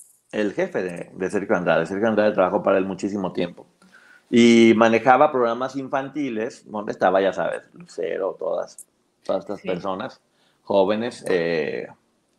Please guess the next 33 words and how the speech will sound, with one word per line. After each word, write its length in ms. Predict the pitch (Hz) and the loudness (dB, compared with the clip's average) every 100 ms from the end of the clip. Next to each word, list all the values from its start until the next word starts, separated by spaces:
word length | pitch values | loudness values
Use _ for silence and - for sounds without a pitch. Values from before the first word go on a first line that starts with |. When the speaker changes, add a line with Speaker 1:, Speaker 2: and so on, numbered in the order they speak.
| _ | _
Speaker 1:
dentro 260 | 107 101 95 | -4 0 2
de 60 | |
la 80 | 92 | 0
empresa. 400 | 87 80 73 - _ _ _ - _ | -2 -6 -8 -10 _ _ _ -20 _
De 60 | - | 0
hecho, 140 | 135 185 | 4 4
Lila, 300 | 170 180 156 | 4 4 4
Lila 300 | 131 160 170 | 0 0 0
Deneken 340 | 160 160 131 | 0 -6 -8
fue 140 | 120 135 | -8 -6
su 60 | 147 | -8
esposa, 580 | - 107 107 110 - _ _ _ | -4 -2 -2 -4 -6 _ _ _
y 240 | - 107 92 | -6 -4 2
yo 160 | 110 | 6
aquí 240 | 131 131 139 | 6 4 -2
no 140 | 135 | -2
quiero 220 | 139 135 | 0 0
decirlo, 440 | 120 120 143 247 - | 0 -2 -4 -4 -4
pero 160 | 104 95 | -4 -4
si 140 | 101 | -6
investigan 640 | 98 98 123 131 160 170 - _ _ _ _ _ _ _ | -8 -4 -2 0 0 -4 -18 _ _ _ _ _ _ _
las 160 | 104 | 0
declaraciones 460 | 101 107 98 127 135 | 2 0 0 2 0
de 80 | 113 | 2
Lila 240 | 120 127 | 2 4
Deneken 340 | 123 117 107 95 | 2 -2 -8 -12
de 80 | |
por 220 | 92 95 - | -10 -10 -8
qué 100 | 110 | -8
se 80 | 113 | -8
separó 380 | 110 - 98 | -4 0 2
de 140 | 104 127 | 2 2
él 200 | 160 | 0